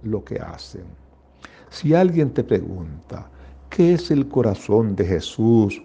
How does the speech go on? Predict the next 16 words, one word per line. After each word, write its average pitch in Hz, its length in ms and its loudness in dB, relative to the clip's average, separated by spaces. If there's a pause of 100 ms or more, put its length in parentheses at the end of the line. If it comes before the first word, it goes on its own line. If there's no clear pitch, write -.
(100)
para 95 220 -2
ti?", 147 360 -6 (560)
no 135 320 -2
dudes 120 760 -4
en 104 160 0
responder, 92 1000 -2 (460)
"El 90 200 -6
corazón 113 760 -2 (280)
de 92 120 -4
Jesús 110 920 -4 (400)
es 123 280 -2
el 92 160 -6
centro 135 760 -4
de 101 220 -4
mi 90 160 -8
vida, - 420 -2